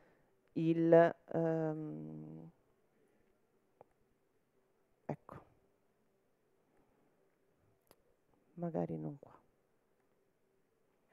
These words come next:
lo sfondo, sfondo è meglio. Vado a scegliere di modificare il colore di sfondo del mio,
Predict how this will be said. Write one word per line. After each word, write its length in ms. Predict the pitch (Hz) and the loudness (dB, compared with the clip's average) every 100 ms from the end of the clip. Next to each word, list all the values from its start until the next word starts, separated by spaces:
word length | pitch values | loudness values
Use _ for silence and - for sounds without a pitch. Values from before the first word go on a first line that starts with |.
| - _ - _ | -20 _ -20 _
lo 140 | 196 | 0
sfondo, 540 | 175 - 131 131 - 160 - _ - | 0 0 -4 -4 -8 -12 -16 _ -20
sfondo 400 | - 180 175 147 | -2 0 2 -2
è 40 | |
meglio. 340 | - - - - _ _ _ _ _ _ _ _ _ _ _ _ - - | -4 -14 -18 -20 _ _ _ _ _ _ _ _ _ _ _ _ -16 10
Vado 240 | 208 214 | 12 12
a 40 | |
scegliere 640 | 262 - 165 175 196 214 - - - | 10 8 8 10 8 8 2 -12 -20
di 180 | 185 185 | -4 4
modificare 960 | 190 190 202 269 - 139 135 151 175 190 - - _ _ _ _ | 6 6 4 4 8 10 10 8 6 4 -10 -20 _ _ _ _
il 200 | - 220 | -2 0
colore 420 | - 156 156 160 | 10 12 12 12
di 120 | 165 180 | 10 4
sfondo 540 | - 147 147 151 160 | 2 6 6 8 6
del 160 | 143 147 | 8 4
mio, 880 | 143 139 139 139 135 - - 160 | 2 0 2 0 -2 -4 -6 -10